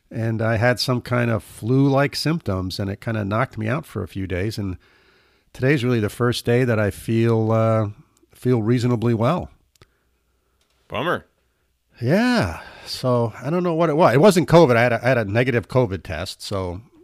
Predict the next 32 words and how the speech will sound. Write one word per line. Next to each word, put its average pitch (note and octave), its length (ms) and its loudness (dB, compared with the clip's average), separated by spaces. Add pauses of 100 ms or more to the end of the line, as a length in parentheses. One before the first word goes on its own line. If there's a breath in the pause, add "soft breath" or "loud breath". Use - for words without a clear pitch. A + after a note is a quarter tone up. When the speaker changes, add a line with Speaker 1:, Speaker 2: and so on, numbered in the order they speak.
(340)
Speaker 1:
uh, A#2 100 -16
you A2 140 -12
know, F#2+ 60 -8
I, F2+ 100 -10 (100)
I F#2+ 60 -8
know G2 160 -6
it's - 140 -12
not G2 220 -8
covid, E2 440 -8
but E2+ 160 -10 (760 soft breath)
still, D3 520 0 (120)
um, A2 580 -4 (380)
last D#3+ 400 -2
year, C#3+ 440 2 (680)
I A#2+ 80 -4
didn't F3+ 200 -2
get C#3 120 -4
sick - 280 -4
at G2+ 80 -4
all, D#3+ 500 -4 (760 soft breath)
you - 80 -8
know, A#2 140 -4
because A#2 300 -6
we B2 100 -2
were A#2 100 -2
so D#3 240 0
careful D3 520 0
in G2+ 100 -4
washing B2 380 -2
our C3+ 140 -2
hands B2 680 0
and E2+ 220 -6